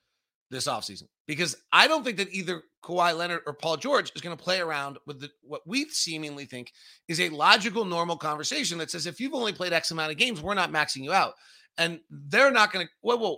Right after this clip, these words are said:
I've had fluke injuries. I would have played every day if I could have. You're the one holding me out on load management, and I'm not taking a pay cut 'cause of that. I, I, I just got unlucky and got injured." That's my guess.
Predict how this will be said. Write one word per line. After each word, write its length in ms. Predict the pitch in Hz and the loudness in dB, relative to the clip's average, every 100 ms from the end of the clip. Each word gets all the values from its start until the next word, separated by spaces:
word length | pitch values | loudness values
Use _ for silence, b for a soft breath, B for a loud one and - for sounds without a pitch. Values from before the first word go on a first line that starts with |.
| - | 0
I've 160 | 165 202 | 0 2
had 180 | 214 | -2
fluke 260 | - 202 165 | -4 -8 -4
injuries. 300 | 196 160 151 | -4 -4 -2
I 100 | - | 0
would 100 | 196 | 0
have 120 | 190 - | -2 0
played 180 | 180 | 0
every 160 | 175 160 | 0 -2
day 140 | 165 | -2
if 100 | 156 | -2
I 40 | 135 | -4
could 240 | - 214 | -2 0
have. 200 | 170 143 | 0 -2
You're 180 | 143 180 | -2 -2
the 80 | 196 | -2
one 180 | 190 165 | -4 -2
holding 300 | 180 170 160 | -2 -2 -2
me 140 | 151 | -2
out 120 | 165 | 0
on 120 | 151 | 0
load 240 | 156 220 156 | 0 -2 -2
management, 500 | 151 147 127 139 127 b b b _ - | -6 -8 -12 -14 -16 b b b _ -6
and 440 | 147 143 143 139 - _ _ _ _ - | -4 -4 -6 -10 -16 _ _ _ _ 2
I'm 200 | 156 208 | 4 4
not 180 | 208 - | 2 2
taking 240 | 185 156 | -2 -4
a 40 | 135 | 0
pay 160 | 208 | 2
cut 220 | 226 139 | 2 -2
'cause 160 | 131 120 | -2 -6
of 60 | 123 | -2
that. 200 | 123 - - | -4 -4 -4
I, 120 | 131 147 | 0 2
I, 260 | 190 190 - _ _ | 2 2 -12 _ _
I 160 | 127 165 | -2 -2
just 200 | 180 - | 0 -2
got 120 | 131 | -2
unlucky 340 | 123 127 127 127 | -4 -6 -8 -8
and 60 | |
got 140 | 120 117 _ _ - | -8 -10 _ _ -2
injured." 280 | 220 - - _ _ _ _ _ _ _ _ 156 | 0 -2 -10 _ _ _ _ _ _ _ _ 6
That's 240 | 208 - | 6 8
my 140 | 170 | 6
guess. 440 | 135 160 - - | 6 2 -2 -8